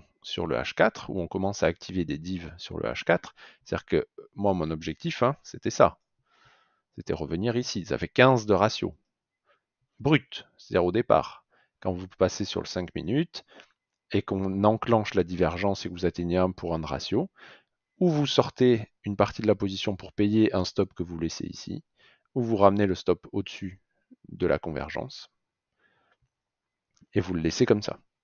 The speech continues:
C'est-à-dire qu'il vous coûte cinq fois moins que d'habitude, donc, bah, si on vous reprend, comme ici,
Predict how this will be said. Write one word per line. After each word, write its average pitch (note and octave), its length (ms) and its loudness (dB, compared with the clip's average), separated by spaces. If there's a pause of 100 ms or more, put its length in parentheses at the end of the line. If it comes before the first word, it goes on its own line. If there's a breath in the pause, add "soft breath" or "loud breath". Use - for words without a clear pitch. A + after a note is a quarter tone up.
(360)
C'est-à-dire - 220 -2
qu'il G2 100 -4
vous F#2 120 -8
coûte - 220 -4
cinq G#2 240 2
fois G#2 180 6
moins G#2 180 2
que G2 100 -2
d'habitude, F2+ 540 2
donc, E2 300 -4
bah, E2+ 140 2
si - 120 -2
on F2+ 120 0
vous E2+ 120 -4
reprend, D#2+ 360 0
comme F2+ 200 2
ici, D3 280 -4